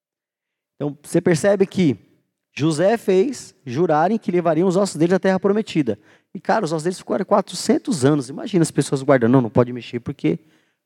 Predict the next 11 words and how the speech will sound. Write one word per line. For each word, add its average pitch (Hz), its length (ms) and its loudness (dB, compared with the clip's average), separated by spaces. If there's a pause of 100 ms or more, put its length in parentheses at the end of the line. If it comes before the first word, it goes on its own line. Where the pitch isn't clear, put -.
(140)
José 101 420 -2 (280)
fez 104 160 0
a 107 40 4
gente 120 280 -2
jurar, 202 300 4
então 123 160 -2
a 117 40 -2
gente 120 260 -8
tem 135 120 -4
que - 120 -14
levar." 156 400 -2